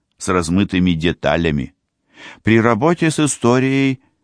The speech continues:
Главная задача состоит в отыскании сути того, что было правдой, и в понимании духа живших тогда людей. За несколько дней до выхода в свет романа "Дорога из Освенцима"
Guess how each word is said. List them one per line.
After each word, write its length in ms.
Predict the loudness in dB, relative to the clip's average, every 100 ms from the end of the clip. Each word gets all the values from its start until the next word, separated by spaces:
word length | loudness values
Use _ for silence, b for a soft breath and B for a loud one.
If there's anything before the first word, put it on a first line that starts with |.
| -12
Главная 580 | -2 0 2 2 2 2
задача 520 | 0 0 0 0 -2
состоит 540 | -2 -6 -2 0 0
в 60 | -2
отыскании 720 | -4 -4 -4 -2 0 2 0
сути 520 | -2 -2 -2 0 -4
того, 400 | -4 -4 -2 -2
что 340 | -4 -6 -2 0
было 300 | 0 -2 -4
правдой, 680 | -4 -4 -4 -4 -4 -4 -8 B B B
и 80 | -4
в 100 | 0
понимании 840 | 2 4 4 2 2 2 2 2
духа 600 | -2 -2 0 2 2 -2
живших 640 | -2 -2 -4 -4 -4 -4 -4
тогда 460 | -4 -4 -2 0
людей. 540 | 0 -2 -2 -2 -4 -6 _ _ _ _ _ B B B
За 160 | -2 2
несколько 560 | 2 2 -2 -2 -2
дней 300 | -2 0 0
до 200 | 0 -2
выхода 420 | 0 -2 -2 -2 -4
в 60 |
свет 400 | -4 -2 -2 -4 -4
романа 720 | 0 2 4 2 2 0 -2 _ _
"Дорога 560 | -4 0 2 0 0 -2
из 140 | -2
Освенцима" 760 | -4 -4 -4 -4 -4 -2 -2